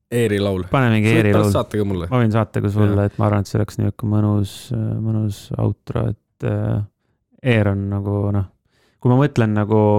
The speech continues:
Speaker 2: ma ei, ma ei tea enam ühtegi kuidagi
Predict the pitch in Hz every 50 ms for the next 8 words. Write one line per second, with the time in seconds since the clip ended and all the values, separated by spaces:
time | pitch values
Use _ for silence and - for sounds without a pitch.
0 | 104 101 - _ _ _ _ _ _ _ _ _ _ _ _ _ - 127 135 135
1 | 151 143 139 156 151 135 120 113 110 107 104 113 123 113 - - 107 98 95 98
2 | 95 92 95 92 92 95 92 98 101 98 101 98 92 90 101 95